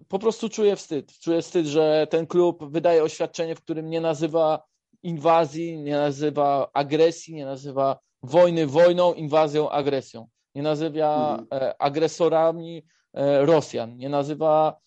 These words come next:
Speaker 1: e, wprost tego, co my widzimy, co obserwujemy. To jest, to jest, e,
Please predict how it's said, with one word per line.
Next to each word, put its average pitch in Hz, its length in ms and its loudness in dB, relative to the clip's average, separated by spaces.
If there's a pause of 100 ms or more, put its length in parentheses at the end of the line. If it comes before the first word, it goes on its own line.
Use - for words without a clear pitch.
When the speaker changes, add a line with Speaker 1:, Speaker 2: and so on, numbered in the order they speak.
(240)
Speaker 1:
e, 135 460 -6
wprost 175 540 0 (120)
tego, 180 300 2
co 185 160 -2
my 170 180 -6
widzimy, 156 360 -12
co 156 180 0
obserwujemy. 143 680 -4 (840)
To - 120 -2
jest, - 400 -4 (300)
to 180 180 2
jest, 208 340 0
e, 170 320 -4